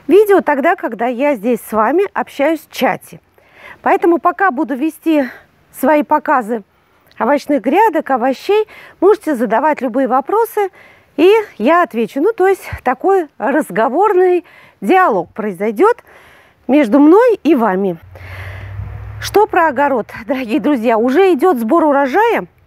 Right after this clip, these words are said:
и я даже не успевала снимать ролики.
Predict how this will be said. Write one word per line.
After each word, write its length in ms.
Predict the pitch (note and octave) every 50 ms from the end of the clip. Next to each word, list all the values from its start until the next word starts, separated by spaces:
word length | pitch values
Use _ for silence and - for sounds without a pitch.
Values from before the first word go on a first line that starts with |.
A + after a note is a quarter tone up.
| _ - _ _ _ _ - - - -
и 60 | - C4
я 240 | C4 C#4+ F4+ G4+
даже 280 | E4 E4+ D4+ G3+ A3+ B3+
не 120 | B3+ B3+
успевала 520 | C#4+ C4 - - C#4+ B3+ D#4 F4+ F#4+ F#4 E4
снимать 460 | - - B3+ B3 B3 C4 C4 - - - - - - - - - -
ролики. 480 | - C#4+ D4+ D#4 C#4 A3+ F3+ - - -